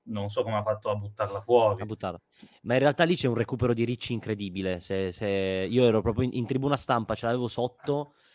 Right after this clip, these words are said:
Speaker 2: e si
Speaker 1: E si è
Speaker 2: vede
Speaker 1: visto
Speaker 2: proprio
Speaker 1: proprio.
Speaker 2: l'intervento clamoroso di Ricci, che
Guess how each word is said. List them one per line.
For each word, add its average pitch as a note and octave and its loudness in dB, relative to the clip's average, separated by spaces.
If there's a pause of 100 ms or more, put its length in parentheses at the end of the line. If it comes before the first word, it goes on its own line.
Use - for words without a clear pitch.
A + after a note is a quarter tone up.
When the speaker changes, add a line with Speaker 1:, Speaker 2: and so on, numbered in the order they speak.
(140)
Speaker 2:
e G#2+ -6
si A2+ -8
Speaker 1:
E A#2 -4
si G#2+ 0
è A#2 4
Speaker 2:
vede A2+ 4
Speaker 1:
visto A2 2
Speaker 2:
proprio C3 2
Speaker 1:
proprio. G2+ 2
Speaker 2:
l'intervento A#2 -2
clamoroso B2 2
di A2+ 0
Ricci, A#2 -2
che G2+ -2